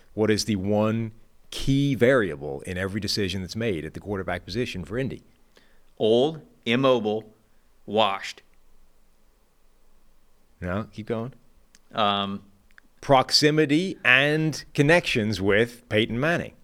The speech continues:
Speaker 2: Oh, wow.
Speaker 1: So what we have to do is
Speaker 2: Wow.
Speaker 1: Manning Academy.
Speaker 2: Who's getting endorsed?
Speaker 1: Right?
Speaker 2: Wasn't it Will Levis yesterday getting endorsed?
Speaker 1: Will Levis, superstar at the Manning Academy.
Speaker 2: Superstar!
Speaker 1: C J Stroud, according to Brady Quinn,
Speaker 2: Yeah.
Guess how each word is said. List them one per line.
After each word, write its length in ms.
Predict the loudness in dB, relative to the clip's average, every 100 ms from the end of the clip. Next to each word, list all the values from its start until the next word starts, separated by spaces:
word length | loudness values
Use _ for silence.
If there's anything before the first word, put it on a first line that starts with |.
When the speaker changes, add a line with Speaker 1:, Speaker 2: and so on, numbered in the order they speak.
| _ -4
Speaker 2:
Oh, 360 | 0 2 0
wow. 560 | 0 0 0 0 -2 -4
Speaker 1:
So 200 | 0 2
what 120 | 2
we 80 | 4
have 200 | 4 2
to 80 | 0
do 300 | 2 4 4
is 360 | 2 -2 -4 -4
Speaker 2:
Wow. 800 | -4 -2 0 2 2 0 -2 0
Speaker 1:
Manning 340 | 6 8 6 2
Academy. 520 | 0 2 2 -2 -8
Speaker 2:
Who's 160 | -4 0
getting 220 | 2 2
endorsed? 400 | 2 2 4 4
Speaker 1:
Right? 280 | 4 4 2
Speaker 2:
Wasn't 220 | -2 0
it 80 | 2
Will 180 | 2 4
Levis 320 | 4 2 0
yesterday 400 | 0 0 2 2
getting 220 | 2 -2 -4
endorsed? 500 | 2 4 4 2 4
Speaker 1:
Will 200 | 4 6
Levis, 640 | 6 4 4 2 0 -10 -16 -10
superstar 760 | 2 6 6 4 2 4 4 2
at 60 |
the 60 | 2
Manning 320 | 2 2 2
Academy. 600 | 0 4 4 2 -4 -8
Speaker 2:
Superstar! 1200 | 4 8 10 8 2 2 2 -2 2 4 4 4
Speaker 1:
C 200 | 2 4
J 240 | 4 4
Stroud, 520 | 4 2 4 4 2 0
according 360 | 0 2 2
to 60 | 2
Brady 320 | 2 2 2
Quinn, 440 | 2 4 4 0 -2
Speaker 2:
Yeah. 260 | -2 -2